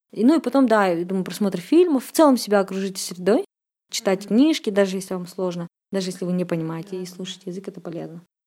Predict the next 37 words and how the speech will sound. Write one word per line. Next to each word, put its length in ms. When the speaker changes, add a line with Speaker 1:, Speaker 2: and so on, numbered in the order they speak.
Speaker 1:
Я 160
вот, 80
кстати, 160
вспомнила, 280
сейчас 160
ты 80
рассказывала, 360
как 180
ты 100
жила 240
там. 280
Вспомнила, 240
когда 160
я 60
на 60
Foundation 420
училась, 320
мы 80
тоже 180
жили 240
в 60
общаге. 480
В 60
общаге 260
было 120
много 180
казахов, 320
но 80
ещё 160
было 140
много 260
китайцев. 400
И 40
мы 120
все, 160
получается, 300
уч-, 140